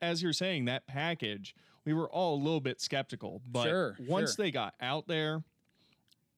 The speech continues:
Speaker 1: it, the way they handled themselves and figured out the package so quick.
Speaker 2: Yep. Yep. And, and,
Speaker 1: And
Speaker 2: and the fact that they could,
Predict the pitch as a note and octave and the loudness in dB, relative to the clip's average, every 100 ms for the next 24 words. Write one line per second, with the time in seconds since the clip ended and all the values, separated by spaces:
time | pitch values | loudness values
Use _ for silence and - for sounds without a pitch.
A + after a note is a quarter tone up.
0 | _ _ - B2+ B2 B2 _ _ _ _ | _ _ -6 -2 -2 -4 _ _ _ _
1 | _ - C3 C3 F3 D#3+ D3 D3 C#3 - | _ -14 -6 0 0 2 2 2 -2 -6
2 | _ - D#3 D3+ B2+ A2+ G#2+ A2+ G2 F#2+ | _ -6 -2 -2 -4 -6 -4 -2 -4 -6
3 | - - - _ _ _ - A#2+ A#2+ A2+ | -10 -14 -14 _ _ _ -6 -2 -2 -4
4 | - _ - E3 D#3 C#3 - B2 C#3+ D#3+ | -8 _ -4 -2 0 -2 -4 -4 -4 -4
5 | B2+ G#2+ - A#2 G#2 - D3 E3+ - - | -4 -4 -2 -2 -4 -4 -2 -2 -6 -20
6 | - _ - B2+ C#3+ - _ _ _ _ | -20 _ -12 -4 -4 -6 _ _ _ _
7 | _ - C#3+ - _ _ _ C#3+ B2+ A#2+ | _ -4 -4 -6 _ _ _ -4 0 0
8 | C#3+ E3+ E3+ D3+ F#3+ G#3+ - D#3+ C3+ C#3+ | 0 0 0 0 -2 -4 -2 -2 0 -2
9 | C3 A#2+ G#2 | -2 -2 -4